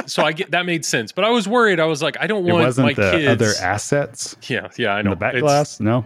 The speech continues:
Speaker 3: Okay.
Speaker 2: a three-year-old boy, he wasn't, he didn't care about that. He wasn't noted. But, um,
Speaker 3: Gotcha.
Speaker 2: it's, uh,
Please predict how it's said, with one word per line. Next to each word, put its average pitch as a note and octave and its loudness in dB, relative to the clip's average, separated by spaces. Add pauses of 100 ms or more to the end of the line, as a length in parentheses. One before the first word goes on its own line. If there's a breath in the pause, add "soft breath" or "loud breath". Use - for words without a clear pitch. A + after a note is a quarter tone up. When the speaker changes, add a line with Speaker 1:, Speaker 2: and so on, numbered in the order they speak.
(120)
Speaker 3:
Okay. E3+ 0
Speaker 2:
a - -4
three-year-old A3 2
boy, D3+ 4
he C#3 2
wasn't, C3 -2
he B2+ 0
didn't A#2 -2
care E2+ -6
about A#1+ -12
that. D#2 -14
He D#2+ -10
wasn't A2 -10
noted. - -16
But, D3 -2
um, C3+ 4
Speaker 3:
Gotcha. E2+ -8 (340)
Speaker 2:
it's, D3+ 0
uh, C#3 2